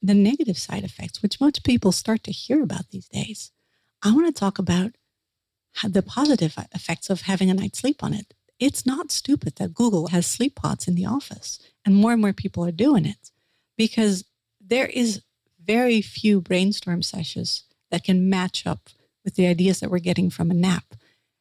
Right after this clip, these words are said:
And this effect is so fast. This year, uh, French research came out done in Paris where they just thought, you know how there's these old stories where Salvador Dali,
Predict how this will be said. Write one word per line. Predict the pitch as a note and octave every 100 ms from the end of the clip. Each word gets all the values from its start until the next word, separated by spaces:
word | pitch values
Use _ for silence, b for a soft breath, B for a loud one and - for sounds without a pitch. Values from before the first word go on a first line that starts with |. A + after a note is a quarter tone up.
| _
And | G3+ F#3+
this | A3 -
effect | B3 A3 - -
is | F#3+ F3 - _
so | - - F3 E3+
fast. | G3 A#3 C#4+ - - _ _ _ _
This | F3+ A#3 -
year, | C4 B3 G3+ - -
uh, | F#3 F3+
French | - A3+ A#3 -
research | F3+ E3+ F3 - -
came | F3 E3+
out | F#3+ -
done | F#3
in | F3+ F#3
Paris | F3+ G#3 D4+ - - _ _ _ _
where | F3+ G3+ G3 F#3 F#3 - _ _ -
they | G#3
just | A#3 - - _ -
thought, | G3 F#3+ _ _ _ _ -
you | F#3
know | G3+
how | A3+ B3 B3+ B3 _ -
there's | F#3 F3+
these | F#3+ - -
old | F#3+ -
stories | - F3 F3+ F#3+ -
where | F3+
Salvador | F3 F3 E3+ F3+ F#3
Dali, | F3+ F3 F3+ F#3+ G3+